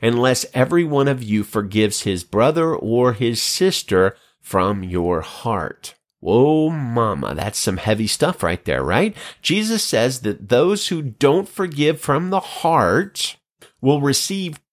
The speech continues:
tormenting punishment from God. Now, wait a minute. <laughs> I hear you saying, "That's not fair. Somebody hurt me. I'm the one in trouble if I don't forgive them." Yes,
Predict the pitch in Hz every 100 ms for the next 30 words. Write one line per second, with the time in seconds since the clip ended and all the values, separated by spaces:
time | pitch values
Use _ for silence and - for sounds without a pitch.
0 | - - - 185 185 196 175 170 175 165
1 | - 165 196 190 - 107 80 - 98 87
2 | 87 52 50 - - - 240 233 240 110
3 | 76 - 135 - 110 - 110 107 90 80
4 | 82 82 64 98 269 285 - 104 - 269
5 | - 247 285 302 - - _ - - 262
6 | 202 131 147 190 202 185 226 285 165 180
7 | 370 349 151 113 120 139 170 170 214 277
8 | 254 214 226 254 254 262 220 254 294 -
9 | 320 320 - - 87 - - -